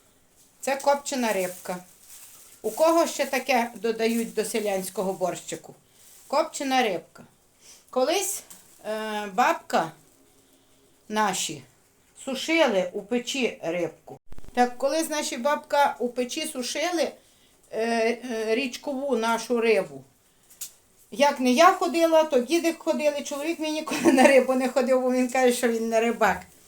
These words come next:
Тому рибка сушена до Різдва була завжди. Не сміши мене, чоловіче. Дай мені розказати людям про борщик,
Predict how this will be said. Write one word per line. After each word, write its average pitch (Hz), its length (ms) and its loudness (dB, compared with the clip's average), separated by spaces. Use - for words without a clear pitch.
Тому 311 320 4
рибка 330 380 2
сушена 320 600 2
до 262 200 4
Різдва 254 500 4
була 254 440 0
завжди. 175 560 0
Не 403 120 -2
сміши 453 640 4
мене, 311 220 0
чоловіче. 311 920 0
Дай 403 300 8
мені 466 300 0
розказати 415 640 2
людям 370 280 -2
про 359 160 -4
борщик, - 580 0